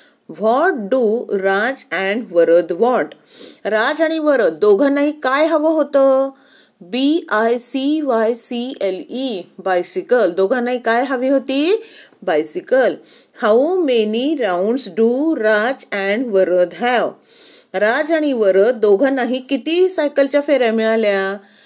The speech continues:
तर थ्री. किती मिळाल्या? थ्री. तीन मिळाल्या, हो की नाही? राज तीन फेऱ्या मारणार आणि वरद तीन फेऱ्या मारणार. मग पुढे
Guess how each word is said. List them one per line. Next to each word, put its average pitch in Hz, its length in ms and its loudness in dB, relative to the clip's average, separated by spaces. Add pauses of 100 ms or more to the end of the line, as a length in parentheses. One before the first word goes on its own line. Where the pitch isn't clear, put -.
(280)
तर 269 260 2 (340)
थ्री. 349 460 2
किती 240 240 -4
मिळाल्या? 294 600 0 (500)
थ्री. 330 200 -2 (300)
तीन 339 260 0
मिळाल्या, 196 480 0
हो 262 80 0
की 381 120 -2
नाही? 349 340 -4
राज 226 280 -2
तीन 277 260 -2
फेऱ्या 285 260 0
मारणार 285 340 0
आणि 311 240 0 (460)
वरद 453 380 -2
तीन 359 180 0
फेऱ्या 302 280 2
मारणार. 254 420 0 (1300)
मग 247 380 -2 (220)
पुढे 240 220 0